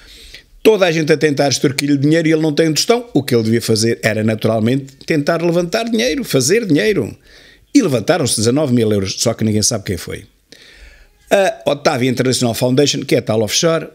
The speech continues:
poderá ter um contrato de gestão discricionária com o banco. Quer dizer, o património financeiro é gerido por gestores profissionais, respeitando critérios definidos no contrato. Portanto, é evidente que não foi nem o Rendeiro, nem a mulher a comprarem ações enquanto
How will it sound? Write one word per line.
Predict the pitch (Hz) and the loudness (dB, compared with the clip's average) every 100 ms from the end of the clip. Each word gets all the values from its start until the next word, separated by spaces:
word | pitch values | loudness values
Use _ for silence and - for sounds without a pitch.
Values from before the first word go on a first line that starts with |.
| _ | _
poderá | - 247 165 143 | -2 2 2 0
ter | 139 156 | 0 0
um | 156 | 0
contrato | 151 131 123 139 135 143 | 0 0 0 -2 -2 -2
de | 127 | -2
gestão | - - 139 135 | 0 0 2 2
discricionária | 127 - - 170 - 139 127 135 135 | 0 -2 0 0 0 2 2 2 0
com | 139 123 | 0 0
o | |
banco. | 107 120 107 - - - - - - - - | 2 0 -2 -6 -12 -14 -20 -20 -18 -20 -6
Quer | 135 123 | -4 -2
dizer, | 113 104 - - - | -2 -4 -6 -20 -6
o | 151 | -2
património | 135 143 165 170 160 | 2 2 2 0 0
financeiro | 143 165 147 - 170 - | 0 0 0 0 -2 0
é | 170 180 | 0 0
gerido | 156 165 208 170 143 | 0 2 2 0 0
por | 151 | 0
gestores | 123 120 151 135 | 0 0 0 0
profissionais, | 135 113 - 107 110 107 - - | 0 0 0 0 0 -2 -4 -6
respeitando | 127 127 - 107 117 120 117 | -4 -4 -2 -2 0 0 0
critérios | 117 113 104 - 123 120 113 - | -4 -4 -2 -2 0 0 -2 -4
definidos | - 127 110 | -2 -2 0
no | 123 117 | -2 -2
contrato. | 98 87 - - - - - - - - | -8 -8 -10 -14 -18 -20 -20 -20 -20 -8
Portanto, | - - 151 - - | -4 0 -2 -4 -4
é | 269 | 0
evidente | 220 165 139 127 - | 2 2 0 0 0
que | |
não | 185 | -2
foi | 123 117 123 | 0 0 2
nem | 226 | 2
o | 190 | 2
Rendeiro, | 147 120 107 107 - | 2 2 0 -4 -6
nem | 170 175 | -2 2
a | |
mulher | 151 131 127 | 2 2 2
a | 131 | 0
comprarem | 143 123 120 120 123 | 0 0 0 0 0
ações | 117 127 123 123 | 0 0 2 0
enquanto | 117 - 120 113 | 0 0 0 -2